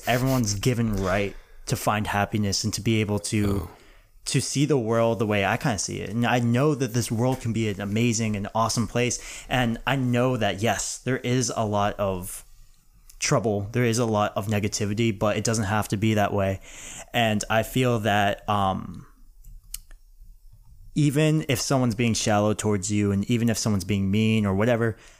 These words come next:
Speaker 1: being nice will do nothing but make the world better, you know?
Speaker 2: Yeah.
Speaker 1: And it, sometimes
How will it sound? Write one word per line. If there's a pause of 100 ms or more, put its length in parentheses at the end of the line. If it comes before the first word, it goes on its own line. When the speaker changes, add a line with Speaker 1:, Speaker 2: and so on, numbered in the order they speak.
(320)
Speaker 1:
being
nice
will
do
nothing
but
make
the
world
better, (440)
you
know?
Speaker 2:
Yeah.
Speaker 1:
And
it, (1200)
sometimes